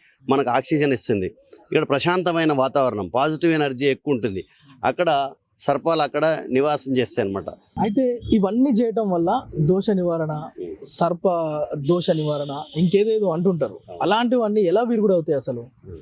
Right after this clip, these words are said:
Speaker 1: అసలు దోషం ఎక్కడి నుంచి వచ్చింది?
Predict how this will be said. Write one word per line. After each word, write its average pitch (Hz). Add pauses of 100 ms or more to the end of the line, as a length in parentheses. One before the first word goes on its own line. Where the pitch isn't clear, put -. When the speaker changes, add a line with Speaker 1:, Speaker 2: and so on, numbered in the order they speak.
(1160)
Speaker 1:
అసలు 147
దోషం 147
ఎక్కడి 139
నుంచి 127
వచ్చింది? 87